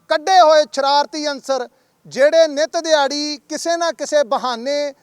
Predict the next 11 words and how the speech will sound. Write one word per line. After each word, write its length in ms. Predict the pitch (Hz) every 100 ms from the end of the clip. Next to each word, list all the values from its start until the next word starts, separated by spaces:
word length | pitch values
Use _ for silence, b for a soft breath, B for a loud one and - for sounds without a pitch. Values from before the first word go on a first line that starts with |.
| _
ਸ਼੍ਰੀਮਾਨ 500 | - 294 349 330 320
ਸੰਤ 240 | 285 285
ਗਿਆਨੀ 280 | 277 285 285
ਹਰਨਾਮ 300 | 269 262 247
ਸਿੰਘ 200 | 269 277
ਖਾਲਸਾ 360 | 262 254 262 262
ਭਿੰਡਰਾਂ 280 | 262 240
ਵਾਲੇ 140 | 233 247
ਮਹਾਂਪੁਰਸ਼ਾਂ 500 | 262 285 240 214 240
ਦੇ 100 | 247
ਖਿਲਾਫ 420 | 233 226 240 277